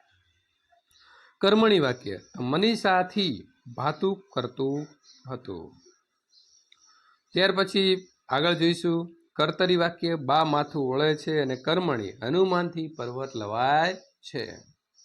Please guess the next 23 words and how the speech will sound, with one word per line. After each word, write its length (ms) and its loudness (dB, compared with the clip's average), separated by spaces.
વાક્યનો 460 2
કાળ 260 4
ઓળખાવાનો 640 2
છે. 160 -6
આળ 300 4
કરી 540 0
આલિંગન 640 2
દે 200 2
છે 320 -10
તો 160 -8
એ 120 0
શું 200 -2
છે? 120 -2
વર્તમાન 540 -2
કાળ 260 0
છે. 180 -6
એની 240 2
આયુધારા 600 0
હજી 280 -4
વહેશે 640 -4
તો 160 -8
ભવિષ્યકાળ 760 -10
છે. 220 -20